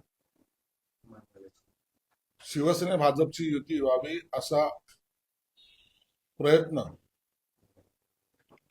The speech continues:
मुख्यमंत्री साहेबांनी केला, उपमुख्यमंत्री साहेबांनी केला.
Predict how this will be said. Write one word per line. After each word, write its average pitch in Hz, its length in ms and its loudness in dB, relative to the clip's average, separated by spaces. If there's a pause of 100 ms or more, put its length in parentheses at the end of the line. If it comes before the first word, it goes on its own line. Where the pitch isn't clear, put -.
(880)
मुख्यमंत्री 160 540 -2
साहेबांनी 165 380 0
केला, 180 360 -2 (340)
उपमुख्यमंत्री 156 680 -4
साहेबांनी 160 380 0
केला. 175 340 -4